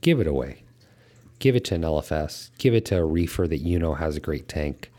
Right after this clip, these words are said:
that is having success with that species. Um, don't put yourself, don't put your money before these corals.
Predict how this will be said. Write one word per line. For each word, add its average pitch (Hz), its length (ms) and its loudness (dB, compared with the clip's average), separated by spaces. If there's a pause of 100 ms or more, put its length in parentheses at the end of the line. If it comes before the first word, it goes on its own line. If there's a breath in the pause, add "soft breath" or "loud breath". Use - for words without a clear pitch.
(400 loud breath)
that 87 120 0
is 98 200 4
having 82 240 -2
success - 460 -4
with 78 100 -4
that 76 160 -4
species. 76 640 -6 (640 loud breath)
Um, 101 220 -4 (120)
don't 127 240 4
put 143 160 0
yourself, 123 720 0 (100)
don't 107 180 2
put 110 140 2
your 95 120 -6
money 87 320 0
before 82 360 -2
these 78 240 -2
corals. 76 560 -4